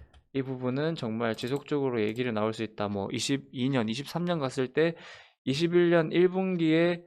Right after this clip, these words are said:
사태에 대해서 우리는 얘기를 해야 된다라고 뭐 많은 전문가들이 얘기를 할 것 같은데 그 부분에 있어서 너무나도 크게 급락을 보여줬기 때문에 지금은 좀 반 이상 어느 정도 회복하는 모습 보여줄 수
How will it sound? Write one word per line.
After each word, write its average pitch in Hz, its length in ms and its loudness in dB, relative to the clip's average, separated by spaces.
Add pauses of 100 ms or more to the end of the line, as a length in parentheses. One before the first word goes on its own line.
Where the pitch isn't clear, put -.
(160)
사태에 151 560 0
대해서 120 280 0
우리는 113 300 -2
얘기를 120 340 0
해야 165 160 2
된다라고 127 680 0
뭐 110 280 -2
많은 120 300 -2
전문가들이 123 540 -4
얘기를 131 200 0
할 135 60 0
것 151 140 -8
같은데 123 680 -6 (220)
그 143 120 0
부분에 147 260 -2
있어서 139 240 -4
너무나도 143 920 0
크게 190 380 -2
급락을 127 460 -6
보여줬기 113 520 -6
때문에 117 480 -8 (320)
지금은 214 500 4
좀 175 200 -6
반 156 260 2
이상 202 480 4
어느 160 160 0
정도 151 220 -2
회복하는 190 420 -2
모습 117 260 -6
보여줄 123 300 -2
수 120 260 -6